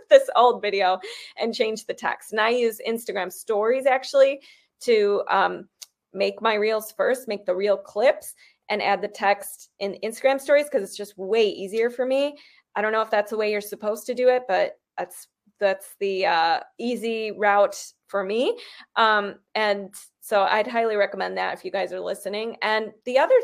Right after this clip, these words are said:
thing is, um, with content, one thing I wanna point out is,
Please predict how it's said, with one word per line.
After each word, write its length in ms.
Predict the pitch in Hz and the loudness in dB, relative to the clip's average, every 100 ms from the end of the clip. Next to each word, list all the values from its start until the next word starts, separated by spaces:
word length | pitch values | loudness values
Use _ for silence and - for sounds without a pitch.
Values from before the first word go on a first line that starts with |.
| - | 2
thing 300 | 240 220 - | -2 -2 -4
is, 400 | 202 202 202 202 - | 0 2 2 -2 -6
um, 400 | 208 190 190 208 _ _ _ _ _ _ _ | -2 -2 -4 -10 _ _ _ _ _ _ _
with 380 | 233 226 214 - _ _ _ - | 0 0 0 -8 _ _ _ -10
content, 500 | 247 262 311 294 - _ _ _ _ _ _ _ | -2 0 0 -2 -4 _ _ _ _ _ _ _
one 280 | 233 277 403 | -2 0 0
thing 160 | 480 349 | 0 0
I 80 | 269 | 2
wanna 180 | 247 | 2
point 240 | 233 240 220 | 0 -4 0
out 260 | 202 - | 0 0
is, 200 | 208 196 | -2 -6